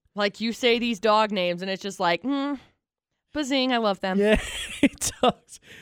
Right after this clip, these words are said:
Speaker 2: A J Knight, McCall Taylor. Add us on Facebook so you can play V F X's Facebook Roulette. If you missed McCall's four one one or the show,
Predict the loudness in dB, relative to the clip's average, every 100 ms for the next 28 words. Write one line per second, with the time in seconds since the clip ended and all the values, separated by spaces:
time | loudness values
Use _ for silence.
0 | -6 0 2 2 2 0 2 2 0 -2
1 | 0 0 2 2 2 2 2 2 2 0
2 | 2 0 0 0 -2 -2 -10 -20 _ _
3 | -8 -4 -4 0 0 2 0 2 0 0
4 | -4 -2 0 0 -2 -4 -2 0 2 0
5 | -4 -20 -2 0 0 0 -2 -2 -2 0
6 | 0 -2 0 0 0 -2 0 -2 0 0
7 | 0 -2 -2 0 0 0